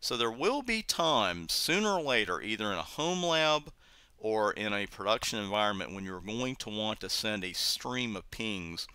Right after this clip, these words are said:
instead of sending five at a time. This extended ping is how you do it.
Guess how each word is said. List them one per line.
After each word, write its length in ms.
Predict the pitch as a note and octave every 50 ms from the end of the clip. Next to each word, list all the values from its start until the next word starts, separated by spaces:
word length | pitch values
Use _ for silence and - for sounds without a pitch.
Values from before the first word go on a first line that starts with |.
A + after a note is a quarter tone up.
| - - - - - - -
instead 380 | G2+ G2+ - - - A2 G#2 G#2
of 60 | -
sending 340 | - - G#2 G2 G2 F#2+ -
five 360 | - G2 F#2+ F#2 F#2 F#2 -
at 60 | -
a 60 | D#2+
time. 460 | - - - G#2 G2 F#2 D2+ A#1 - - - - - - - - _ -
This 200 | G#2+ A2+ - -
extended 600 | A#2 - - - - E3 F3+ F#3+ E3+ C#3+ A#2+ -
ping 420 | - A#2+ G#2+ G#2 G2+ G2 F#2+ F#2
is 200 | - - F#2 -
how 200 | - A2 G#2+ G#2
you 160 | G2 F#2 F2
do 280 | E2 D#2 F#2+ G2 F2 B1+
it. 180 | - - -